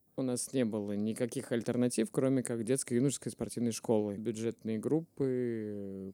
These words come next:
по, там, тридцать человек и выживали как-то. Хотел стать хоккеистом, но, э,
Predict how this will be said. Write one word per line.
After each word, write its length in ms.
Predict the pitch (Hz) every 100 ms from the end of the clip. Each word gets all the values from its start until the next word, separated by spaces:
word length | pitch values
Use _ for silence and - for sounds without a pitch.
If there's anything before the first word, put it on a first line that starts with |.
| -
по, 300 | 101 92 90 104 _ _
там, 100 | - - - -
тридцать 400 | - 117 - 107
человек 760 | - 113 117 120 135 - - - _ _
и 280 | 110 110 107
выживали 580 | 107 104 104 92 95 92
как-то. 360 | - - - 120 381 415 - - - - - 294 320 339 330 269
Хотел 260 | 147 - 127
стать 240 | - 113 -
хоккеистом, 680 | 113 - 214 - 135 117 117
но, 720 | 123 139 127 120 110 101 82
э, 920 | - - - - - - - 107